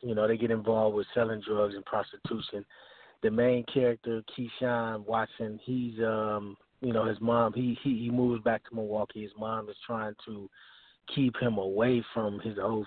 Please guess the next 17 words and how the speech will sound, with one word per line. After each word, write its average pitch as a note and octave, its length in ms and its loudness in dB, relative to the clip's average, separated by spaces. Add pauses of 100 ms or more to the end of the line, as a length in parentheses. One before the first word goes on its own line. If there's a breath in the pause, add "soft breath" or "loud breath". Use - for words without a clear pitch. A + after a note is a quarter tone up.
friends, G#2+ 380 -4
but, G2+ 180 -2
you A2+ 80 -8
know, G#2+ 140 2
he A2 160 -4
gravitates G#2+ 640 -2
to A#2 80 -4
him G#2 160 -4
anyway. G#2 560 2
And, G2 80 -14 (600 soft breath)
and, G2+ 160 -2
you A2 120 -2
know, G#2 120 4
when G#2 160 0
he, A2+ 260 -2
when G#2+ 180 -2
he A2+ 100 -2